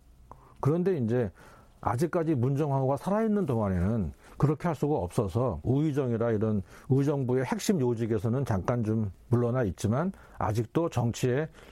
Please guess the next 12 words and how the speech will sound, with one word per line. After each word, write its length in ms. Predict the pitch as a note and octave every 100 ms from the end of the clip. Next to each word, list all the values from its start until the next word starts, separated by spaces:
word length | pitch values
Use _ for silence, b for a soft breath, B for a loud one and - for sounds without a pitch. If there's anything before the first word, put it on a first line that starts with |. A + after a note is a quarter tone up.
| B
주요 520 | - B2+ B2+ B2 F2 E2+
그 100 | G2+
디시전 480 | - B2+ C#3+ C#3 B2
메이킹 540 | G#2+ G#2+ - A2 D2 -
과정에 560 | - G2+ G#2+ G#2+ A#2+ D#3+ B B
아직도 340 | G2 G#2+ A2
한 160 | B2+ D3
발 120 | C3+
걸치고 400 | - G2+ - G#2
있는 320 | F2 D2+ D2 - -
비변사를 480 | - C3 C#3+ G#2+ A2
통해서 500 | F2 B2+ F#2+ - C#2+